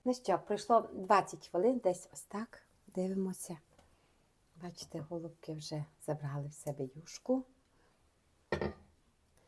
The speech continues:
Будемо вибирати, дивитися наші голубки які. Файні. Дуже файні. І соус такий прекрасний.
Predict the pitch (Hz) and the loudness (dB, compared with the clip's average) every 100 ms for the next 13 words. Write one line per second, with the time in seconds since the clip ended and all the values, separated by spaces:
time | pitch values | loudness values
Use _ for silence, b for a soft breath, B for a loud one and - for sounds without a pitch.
0 | - - - _ 202 262 233 175 156 156 | 4 4 -4 _ -4 0 0 0 -4 -4
1 | 156 185 - 196 180 _ _ _ _ _ | -4 -6 -10 -16 -16 _ _ _ _ _
2 | _ - 156 165 - - 170 156 151 - | _ -8 -6 -6 -12 -14 -12 -10 -10 -12
3 | 151 156 151 156 _ 165 156 151 - 151 | -12 -10 -12 -12 _ -14 -14 -14 -18 -20
4 | - _ _ _ _ _ _ _ _ _ | -20 _ _ _ _ _ _ _ _ _
5 | _ _ _ - 156 147 147 _ _ _ | _ _ _ -18 -10 -10 -10 _ _ _
6 | _ _ _ _ _ _ _ _ _ _ | _ _ _ _ _ _ _ _ _ _
7 | _ _ _ _ _ _ _ _ _ _ | _ _ _ _ _ _ _ _ _ _
8 | _ 196 - 147 147 - 190 214 220 214 | _ -20 -16 -12 -14 -14 -6 0 2 2
9 | 196 190 - - - _ _ _ - - | 0 -4 -12 -16 -20 _ _ _ 2 2
10 | - 190 180 165 156 - 151 - 147 - | 2 0 0 -2 -8 -10 -12 -8 -10 -8
11 | 151 151 151 147 143 - - 151 | -12 -12 -10 -8 -8 -12 -14 -16